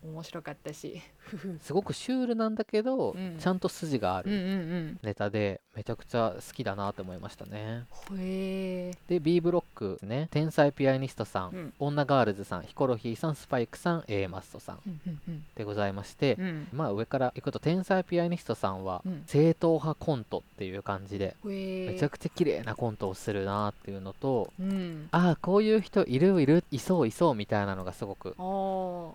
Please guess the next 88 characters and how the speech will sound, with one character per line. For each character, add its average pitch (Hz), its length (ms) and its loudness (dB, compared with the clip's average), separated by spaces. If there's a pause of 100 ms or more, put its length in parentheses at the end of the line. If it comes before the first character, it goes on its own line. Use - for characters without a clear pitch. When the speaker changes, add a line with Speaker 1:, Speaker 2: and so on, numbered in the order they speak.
Speaker 2:
わ 110 100 -2
か 170 140 4
り 180 100 6
や 185 100 10
す - 160 -2
い 127 80 2
ネ 92 120 -6
タ - 160 -8
で 110 80 -8
し - 100 -18
た - 100 -14
ね。 104 340 -12
Speaker 1:
あ 202 120 2
る 208 160 0
あ 208 80 0
る 202 100 0
的 196 240 -4
な 190 140 -4
こ 190 120 -10
と 190 120 -4
な 151 100 -6
ん 156 80 -10
す - 80 -18
か 160 120 -10
ね？ 269 240 -8
Speaker 2:
あ 165 120 2
る 240 180 0
あ 262 100 -2
る、 240 340 -8
ま 214 120 6
あ、 202 40 2
ち - 100 0
ょ - 20 2
っ - 100 -4
と 107 100 6
あ 107 80 8
る 117 120 6
あ 120 60 6
る 120 100 2
も 113 100 0
絡 120 260 0
め 143 140 2
つ 147 120 0
つ、 92 340 -4
Speaker 1:
ふ 247 80 -2
ん 175 60 -6
ふ - 180 -10
ん。 156 120 -8
Speaker 2:
で 202 120 -2
も 180 80 0
そ - 160 -2
れ 196 100 4
だ 202 100 2
け 226 120 0
に 170 100 -2
と 117 100 -2
ど 113 100 0
ま 117 140 2
ら 120 80 0
な 98 100 0
い、 87 160 -6
そ - 160 -2
れ 185 80 4
を 180 100 4
も 156 160 2
う 196 60 2
一 - 100 -6
個 101 120 2
上 107 140 0
に 120 80 -8
消 123 200 0
化 120 100 0
で 113 100 -2
き - 120 -4
る 98 100 -6
力 95 320 -4
が 92 120 -2
あ 92 60 -4
る 101 60 -8
な 135 140 0
っ - 40 -14
て - 80 -8
思 85 100 -8
い - 40 -16
ま 95 80 -12
し - 60 -16
た - 80 -14
ね。 113 240 -10